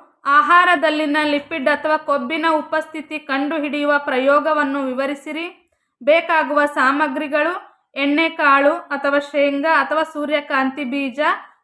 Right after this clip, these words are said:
ಒಂದು ಪೇಪರ್. ಕಾರ್ಯವಿಧಾನ, ಒಂದು ಪೇಪರ್‌ನಲ್ಲಿ ಶೇಂಗಾ ಕಾಳು ಸೇರಿಸಿ ಅದನ್ನು ಸಣ್ಣಗೆ ಪುಡಿ ಮಾಡಿದಾಗ ಎಣ್ಣೆ ಕಲೆಗಳು ಪೇಪರ್‌ಗೆ ಅಂಟುತ್ತದೆ.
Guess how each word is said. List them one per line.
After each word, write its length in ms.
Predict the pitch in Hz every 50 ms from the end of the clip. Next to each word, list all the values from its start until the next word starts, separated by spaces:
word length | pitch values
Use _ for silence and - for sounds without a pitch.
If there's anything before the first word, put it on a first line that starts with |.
| _ -
ಒಂದು 280 | 294 320 311 349 330 -
ಪೇಪರ್. 720 | 330 330 311 302 - - 247 208 170 - - _ _ _ _ _ _ _ _ _ _ _ _ -
ಕಾರ್ಯವಿಧಾನ, 800 | 320 311 311 330 339 349 330 302 302 285 240 277 262 262 262 269 269 254 254 - - _ _ _
ಒಂದು 320 | 294 302 320 320 359 339 339
ಪೇಪರ್‌ನಲ್ಲಿ 720 | 330 311 302 294 - 330 330 330 320 311 302 294 294 320 311
ಶೇಂಗಾ 480 | 311 - 311 277 277 269 277 311 311
ಕಾಳು 380 | 311 330 330 294 285 285 294 302
ಸೇರಿಸಿ 600 | 302 - 285 269 277 277 285 269 269 - 311 330
ಅದನ್ನು 500 | - - 254 254 240 294 294 294 311 330
ಸಣ್ಣಗೆ 540 | 320 320 285 285 285 294 311 302 269 320 330
ಪುಡಿ 280 | 320 - 277 247 302
ಮಾಡಿದಾಗ 680 | 302 277 277 254 254 247 254 247 247 226 220 220 233 262 302 370 415 - - - _ _ _ _
ಎಣ್ಣೆ 340 | 269 285 302 311 339 359 359
ಕಲೆಗಳು 680 | 349 359 302 294 294 294 269 294 285 302 349 381 370 -
ಪೇಪರ್‌ಗೆ 500 | 320 294 285 285 285 311 302 311 262 330
ಅಂಟುತ್ತದೆ. 960 | 311 254 269 269 269 262 302 285 - _ 277 254 233 269 294 262 - - -